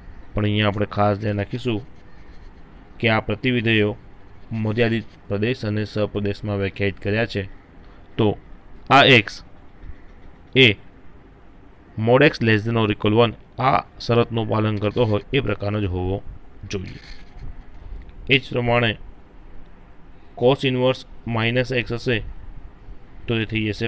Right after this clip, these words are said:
pi minus cos inverse x. જ્યાં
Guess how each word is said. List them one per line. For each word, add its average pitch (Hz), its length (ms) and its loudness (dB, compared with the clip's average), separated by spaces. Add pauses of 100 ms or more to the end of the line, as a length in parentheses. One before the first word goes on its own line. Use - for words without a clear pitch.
(160)
pi 120 180 6
minus 104 480 -2
cos 98 300 -4
inverse 69 360 -12
x. - 100 -16 (1700)
જ્યાં 104 180 -2